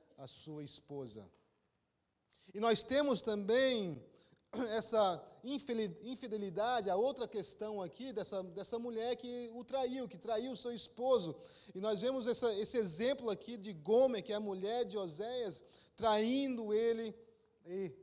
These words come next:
não mantendo o seu lado da aliança, se eu pudesse dizer assim. Então, Oséias simboliza Deus e Gomer simboliza Israel no livro de Oséias. E o que ficou claro pra gente no estudo que nós fizemos ontem é que infi-,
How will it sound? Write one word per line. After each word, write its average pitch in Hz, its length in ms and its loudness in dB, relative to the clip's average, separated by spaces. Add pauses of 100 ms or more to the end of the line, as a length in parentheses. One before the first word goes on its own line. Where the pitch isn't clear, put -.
(240)
não 233 180 0
mantendo 254 680 0
o 190 40 -6
seu 220 260 2
lado 208 460 2
da 196 160 0
aliança, 202 640 0
se - 100 -8
eu 165 40 -8
pudesse 160 320 -8
dizer 156 220 -12
assim. 131 280 -16 (800)
Então, 240 220 4
Oséias 226 720 10
simboliza 202 640 2
Deus 240 480 2
e 240 80 -4
Gomer 233 420 4
simboliza 233 560 -2
Israel 240 540 2
no 208 100 0
livro 190 220 -4
de 170 100 -2
Oséias. 160 640 2 (400)
E 226 60 -6
o 226 60 -8
que 254 100 -6
ficou 269 320 -2
claro 254 480 4
pra 214 160 0
gente 214 240 -6
no 208 60 -4
estudo 226 340 -8
que 208 60 -14
nós 214 160 -6
fizemos 196 480 -6
ontem 233 440 0 (300)
é 202 140 -4
que 226 260 -6 (300)
infi-, 262 600 -4